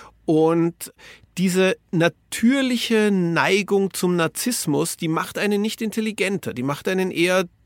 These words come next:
blöder. Und in gewisser Weise glaube ich, solang's nicht zu gehässig <laughs> wird und zu vernichtend, ist es sogar ein Privileg von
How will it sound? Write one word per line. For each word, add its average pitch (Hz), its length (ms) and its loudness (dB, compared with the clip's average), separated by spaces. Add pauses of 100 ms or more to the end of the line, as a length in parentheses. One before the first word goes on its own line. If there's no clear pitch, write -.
(100)
blöder. 127 520 0 (260)
Und 196 360 4 (100)
in 190 160 2
gewisser 214 460 0
Weise 185 360 -4 (260)
glaube 131 440 0
ich, - 520 -8
solang's 151 500 -2
nicht 160 320 -6
zu 220 300 2
gehässig 131 600 -2
<laughs> 170 140 -6
wird 226 200 6
und 156 240 -2
zu 247 220 0
vernichtend, 147 680 0 (560)
ist 208 200 0
es 226 180 -2
sogar 160 400 0
ein 214 200 -2
Privileg 170 760 0 (120)
von 180 960 -4